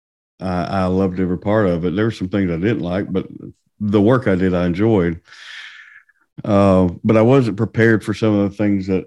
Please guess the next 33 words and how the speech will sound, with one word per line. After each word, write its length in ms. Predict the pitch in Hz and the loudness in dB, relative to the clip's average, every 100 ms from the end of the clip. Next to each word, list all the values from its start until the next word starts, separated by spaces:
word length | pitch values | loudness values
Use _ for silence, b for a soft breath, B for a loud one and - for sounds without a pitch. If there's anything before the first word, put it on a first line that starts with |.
| - | -4
I 140 | 95 | -4
encountered 560 | 87 90 98 101 110 104 | -4 -2 -2 2 2 0
and 380 | 87 87 82 80 | 0 -2 -6 -6
some 180 | 104 | -2
of 120 | 98 92 | -2 -2
the 60 | |
things 240 | 101 98 - | -2 -2 -2
that 80 | |
happen 280 | 101 101 98 | -4 -4 -2
in 100 | 101 | 0
our 100 | 95 | 0
world 340 | 90 98 107 98 | 0 0 0 -2
that 100 | 95 | -4
ninety-nine 640 | 98 92 101 120 117 117 | -4 -2 0 2 4 2
percent 320 | 110 104 117 113 | 0 -2 0 0
of 60 | |
people 260 | 117 113 113 | -2 -4 -2
will 140 | 101 | -2
never 240 | 101 110 104 | 0 0 0
know 180 | 104 | 0
about. 300 | 110 104 110 | -2 -2 -2
All 120 | 107 98 | 0 0
you 140 | 98 | 0
read 160 | 101 95 | 0 0
is 140 | 82 | -2
headlines. 560 | 98 101 101 104 107 95 | -4 -2 -2 -2 -4 -4
You 80 | 95 | -4
don't 180 | 98 | -2
know 140 | 98 95 | -2 0
everything 400 | 98 95 95 95 | 0 -2 -2 -2
that 100 | - | 0
happens. 500 | 98 95 107 107 98 | -2 0 2 2 2
And, 320 | 87 82 76 | 0 -2 -6